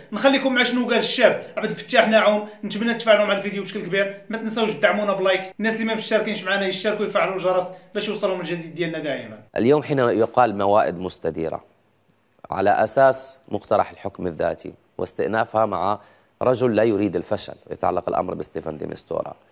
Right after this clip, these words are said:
Speaker 2: ويشار إلى الجزائر كطرف رئيسي، ومنذ بداية مسلسل المفاوضات حتى نهايته بالنص كتبت، أي أن عليك المشاركة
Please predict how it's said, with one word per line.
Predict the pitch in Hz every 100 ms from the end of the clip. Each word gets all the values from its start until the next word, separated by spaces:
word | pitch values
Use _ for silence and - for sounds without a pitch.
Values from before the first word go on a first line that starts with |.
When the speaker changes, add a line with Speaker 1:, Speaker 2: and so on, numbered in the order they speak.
| _ -
Speaker 2:
ويشار | 113 127 160 156
إلى | 127
الجزائر | 113 107 107 107 104
كطرف | 95 113 120 110
رئيسي، | 92 85 - 78 - - _ _ _ _
ومنذ | 95 110 117 - 110 127 131
بداية | 120 120 127 120
مسلسل | 110 113 113 113
المفاوضات | 104 113 117 131
حتى | - - 170 - 156 123
نهايته | 113 120 127 127 101 101
بالنص | 87 92 123 -
كتبت، | - 92 82 - - _ _ -
أي | 95
أن | - 110
عليك | 92 95 113 95
المشاركة | 90 90 107 107 104 110